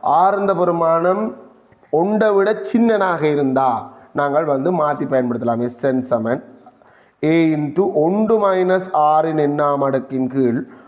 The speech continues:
ஒன்று minus R, மேலேயும் கீழேயும் அதே மாதிரியே மாறும். அதனாடி ஒரு மறை வந்து மேலேயும் கீழேயும் வெட்டுப்பட திரும்பவும் அதே கோவை தான் வரும். அதான் அது இந்த விளக்கம். ஒன்று minus ஆறு அப்படி என்று மாத்தி பயன்படுத்தலாம். இந்த சந்தர்ப்பத்துல நாங்க பயன்படுத்த போறது இந்த சூத்திரம் தான்.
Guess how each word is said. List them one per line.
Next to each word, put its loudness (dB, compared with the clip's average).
ஒன்று 2
minus 0
R, 2
மேலேயும் 0
கீழேயும் 0
அதே -2
மாதிரியே 0
மாறும். -2
அதனாடி 0
ஒரு 0
மறை 0
வந்து 0
மேலேயும் 0
கீழேயும் -2
வெட்டுப்பட -2
திரும்பவும் -2
அதே 0
கோவை -2
தான் 0
வரும். -2
அதான் -2
அது 0
இந்த -4
விளக்கம். -6
ஒன்று 0
minus -2
ஆறு 0
அப்படி -4
என்று 0
மாத்தி 0
பயன்படுத்தலாம். -4
இந்த 0
சந்தர்ப்பத்துல 0
நாங்க 2
பயன்படுத்த -2
போறது -4
இந்த -4
சூத்திரம் -4
தான். -8